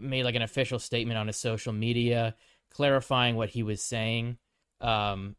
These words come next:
drawing attention to what he first said, like, "I support my union, um, and I stand with them."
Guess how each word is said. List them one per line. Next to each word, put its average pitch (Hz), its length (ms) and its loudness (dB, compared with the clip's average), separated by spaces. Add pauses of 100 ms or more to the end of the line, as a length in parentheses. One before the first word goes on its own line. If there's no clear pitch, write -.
(180)
drawing 151 380 4
attention 135 380 0
to 120 60 4
what 110 120 2
he 120 80 0
first - 500 -6
said, 113 280 2
like, 110 140 0
"I 104 80 0
support 113 420 -4
my 104 120 -2
union, 104 560 -2 (640)
um, 101 200 -4
and 98 100 -4
I 101 40 -6
stand 107 520 -4
with 127 240 0
them." 135 320 0